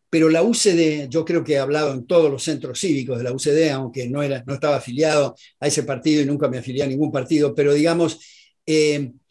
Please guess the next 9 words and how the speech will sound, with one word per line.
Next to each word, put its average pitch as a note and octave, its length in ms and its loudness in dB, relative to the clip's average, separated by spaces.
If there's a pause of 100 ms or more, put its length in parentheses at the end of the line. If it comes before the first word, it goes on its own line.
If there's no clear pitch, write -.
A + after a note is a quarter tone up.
(1120)
cuando E3 320 0
venían A#3+ 360 0
las E3+ 180 -6
preguntas, D3 880 -2
era G#3 420 2 (220)
más D3+ 200 -4
bien A3 460 -2 (480)
una F#3 260 -6
cosa, F#3 460 -6